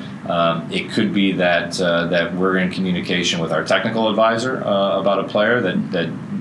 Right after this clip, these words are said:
we want them to keep an eye on. It could be that a scout, when we play against the Chicago Fire at Toyota Park up in Chicago, that's there, likes a certain player. Um,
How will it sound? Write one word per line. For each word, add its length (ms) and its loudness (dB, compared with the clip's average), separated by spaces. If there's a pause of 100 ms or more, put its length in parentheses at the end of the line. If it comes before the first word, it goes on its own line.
we 80 -2
want 280 0
them 100 0
to 80 -2
keep 180 -2
an 100 -2
eye 180 2
on. 280 0 (360)
It 160 -6
could 200 0
be 160 2
that 160 2
a 60 0
scout, 420 0 (420)
when 160 -2
we 120 0
play 360 0
against 320 -2
the 60 -2
Chicago 480 0
Fire 480 2 (100)
at 140 -2
Toyota 420 0
Park 240 2
up 140 -2
in 80 -2
Chicago, 640 2 (100)
that's 240 -4
there, 460 2
likes 240 2
a 40 -2
certain 300 0
player. 420 2 (380)
Um, 580 0